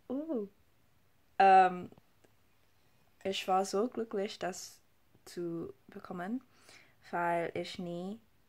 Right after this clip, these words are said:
etwas wie diese bekommen habe. Und es war total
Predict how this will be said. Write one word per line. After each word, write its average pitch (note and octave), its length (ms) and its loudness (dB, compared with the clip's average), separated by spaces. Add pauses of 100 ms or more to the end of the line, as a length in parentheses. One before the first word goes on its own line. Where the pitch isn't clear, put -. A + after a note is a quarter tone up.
(220)
etwas - 460 -8
wie E3+ 140 -8
diese E3 440 -6 (400)
bekommen E3+ 460 -8
habe. F3+ 400 0 (720)
Und F3 720 4
es F#3 200 -2
war F3 140 4
total F3 680 -2